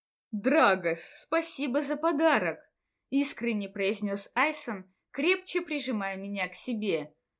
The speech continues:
"Алиса была не подарком для вас, а испытанием. Любой дар — это урок. Я рад, что вы его усвоили", пророкотал хранитель, растворяясь в воздухе. "Куда?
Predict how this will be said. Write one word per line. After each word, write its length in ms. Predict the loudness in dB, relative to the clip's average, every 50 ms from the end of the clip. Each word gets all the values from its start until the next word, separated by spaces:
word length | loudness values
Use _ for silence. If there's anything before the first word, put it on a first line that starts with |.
| _ _ _ _ _ _ 2
"Алиса 680 | 6 8 8 10 8 8 8 6 4 2 4 4 4 6
была 340 | 8 8 8 8 8 8
не 140 | 6 6 4
подарком 840 | 6 6 6 6 6 6 6 6 8 6 6 4 2 2 0 2 0
для 220 | 2 4 4 4
вас, 520 | 4 4 0 0 0 -2 -2 -6 -10 -12 -16 _ _ 0
а 140 | 2 4
испытанием. 1200 | 4 4 2 -2 -4 -4 -4 -4 0 4 6 6 6 6 6 4 2 0 -2 -4 -4 -6 -8 -12 -16 _ _ _ _ _ _ _
Любой 680 | 2 4 6 8 6 6 4 2 2 4 6 6 6 4
дар — 540 | 4 2 2 4 6 6 4 4 2 -2 -10 _ _
это 320 | 0 2 2 2 2 2 4
урок. 600 | 4 4 6 6 6 6 6 6 4 2 -2 -10 _ _ _ _ _ _ _ _ _ _
Я 300 | 0 4 8 8 8 8 8
рад, 380 | 6 6 6 6 6 4 2
что 260 | -2 -8 -4 -4 -4 -2
вы 160 | 4 8 10
его 340 | 10 10 10 6 4 0 0
усвоили", 920 | -2 -2 -4 -6 -2 2 2 4 4 4 2 2 0 -2 -6 -6 -8 -12 _ _ _ _ _ _ _
пророкотал 720 | 2 4 4 4 4 2 2 0 -2 -2 0 0 -2 -2
хранитель, 800 | -2 -2 -2 0 0 2 0 -2 -4 -4 -6 -6 -6 -6 -10 _ _ _ -2
растворяясь 760 | -2 -2 -2 -2 -4 -4 -2 0 0 2 0 0 -2 -4 -8
в 60 | -6
воздухе. 720 | -2 0 0 0 0 -4 -8 -12 -12 -10 -10 -8 -8 -10 -12 _ _ _ _ _ _ _ _ _
"Куда? 800 | -2 2 2 4 8 10 12 12 12 12 12 12 10 4 -4